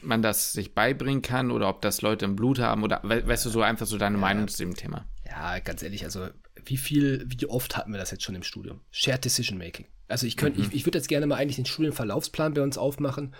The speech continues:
Speaker 1: Mhm.
Speaker 2: und überlegen, in welchen Fächern wir das alles hatten. Also wir hatten das vom ersten Semester bis zum fünften Studienjahr, hatten wir eigentlich gefühlt jedes Semester irgendwo Shared Decision Making gehört, oder?
Speaker 1: Ja,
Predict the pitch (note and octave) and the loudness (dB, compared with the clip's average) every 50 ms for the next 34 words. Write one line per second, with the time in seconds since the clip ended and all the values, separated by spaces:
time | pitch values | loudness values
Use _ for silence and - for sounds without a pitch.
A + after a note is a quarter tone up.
0 | - - - G#2+ G2 A#2 C3 C3 B2+ B2 B2 C3 C3+ C#3+ C#3 B2+ B2 B2 C3+ - | -6 -2 -2 0 2 4 4 4 4 4 4 4 4 2 2 2 2 0 0 0
1 | A#2 - - B2 - B2 G#2+ A2 G#2+ G#2+ - - G2+ G2+ - A2 - - F2+ F2 | -2 -4 -4 -4 -4 -2 -4 -4 -4 -4 -4 -4 -6 -6 -6 -6 -6 -8 -6 -2
2 | A2+ - B2+ - - B2 A#2 C#3 - D#3 - - - - - C3 C#3 C#3 A2+ A2+ | -2 -2 -2 -2 -2 -2 -2 -2 0 -2 -4 -4 -4 -4 -2 -2 -2 -2 -2 -2
3 | - - - B2 B2 A#2+ A#2 A#2 - - G#2 A2 - - - G#2 G2 - - G#2 | -2 -2 -2 -2 -2 -2 -2 -2 -2 -4 -4 -4 -2 -4 -4 -4 -6 -6 -6 -8
4 | G2+ - - - - - G#2 F#2+ F#2 F2+ F2 E2+ E2+ - - - - - - _ | -8 -8 -10 -10 -10 -8 -8 -8 -6 -6 -6 -6 -6 -8 -10 -14 -20 -20 -20 _
5 | _ _ - - - - G2 E2 C2 D2 F#3 F#3+ - - - C3 - - - C#3+ | _ _ -10 -8 -8 -6 -6 -6 -6 -6 -6 -8 -8 -8 -6 -6 -6 -4 0 2
6 | C#3+ C#3 B2 B2 - - B2 C3+ B2 A#2+ - - A2 G#2 A2+ A2+ - - A2 - | 2 4 2 2 0 2 2 2 2 2 0 0 0 0 2 2 2 2 0 -2
7 | - E3+ D3+ D3 C#3 B2+ A2+ A2+ - A2 G#2 - - F#2+ F2+ F2 E2+ - F#2+ - | 0 2 4 6 6 6 4 0 -4 -4 -2 -2 -2 -2 -4 -6 -6 -8 -8 -8
8 | D#2+ D2 C2+ - - G2 G2 - - - - - B2+ C#3+ C#3 - - - - - | -10 -10 -12 -12 -12 -12 -10 -10 -10 -8 -8 -6 -6 -8 -8 -10 -18 -20 -20 -20
9 | - - - - - - - A#2+ G#2+ G2+ - | -20 -20 -20 -20 -20 -8 -2 0 0 0 -2